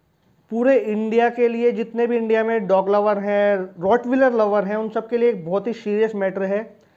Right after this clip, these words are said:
अभी कुछ टाइम पहले एनिमल हस्बेंड्री ने एक लेटर निकाला है, जिसमें रॉटव्हीलर के साथ साथ, अ, बारह से पन्द्रह डॉग ब्रीड ऐसी हैं, जिनको बैन कर दिया गया है इंडिया में।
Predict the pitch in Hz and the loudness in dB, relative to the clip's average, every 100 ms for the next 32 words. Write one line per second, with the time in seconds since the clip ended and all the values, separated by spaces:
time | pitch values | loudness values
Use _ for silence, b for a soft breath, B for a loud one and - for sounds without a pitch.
0 | b b - 180 247 269 247 254 240 233 | b b -10 -6 -4 -2 -2 0 0 0
1 | 226 240 202 202 220 247 220 175 208 208 | 2 2 2 -2 0 -2 -2 -4 -4 -4
2 | 226 233 220 202 190 214 208 180 180 190 | -4 -2 0 0 0 -2 -4 -4 -2 -2
3 | 196 214 233 190 190 196 214 214 220 214 | -2 -4 -4 -2 -2 -4 -4 -4 -4 -4
4 | 180 180 196 208 220 233 B B 180 202 | -4 -4 -2 -2 -2 -10 B B -2 -2
5 | 196 190 190 214 233 233 208 208 226 220 | 2 2 4 4 0 -2 -4 0 0 2
6 | 208 190 202 202 196 214 240 233 262 214 | 0 0 0 0 -2 -6 -4 -2 -2 0
7 | 226 233 214 202 196 185 226 196 160 151 | -2 -2 -4 -2 -2 -2 -4 -4 -6 -8
8 | 135 | -12